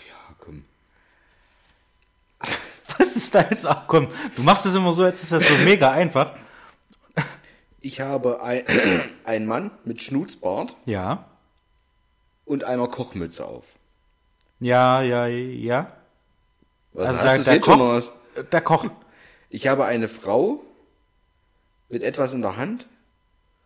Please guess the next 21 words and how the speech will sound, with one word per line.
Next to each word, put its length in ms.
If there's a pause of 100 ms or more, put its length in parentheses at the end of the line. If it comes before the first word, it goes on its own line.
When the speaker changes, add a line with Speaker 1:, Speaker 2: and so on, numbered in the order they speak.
(360)
Speaker 1:
und 160
einer 200
Kochmütze 540
auf. 460 (840)
Speaker 2:
Mhm. 400 (800)
Speaker 1:
Ich 120
habe 200
noch 140
einen 260
Mann 240
mit 120
einem 200
Schnutzbart 720 (840)
und 160
einer 200
Kochmütze 680
auf. 240 (240)
Speaker 2:
Ach, 520
jetzt 200
wird's 160
knifflig. 480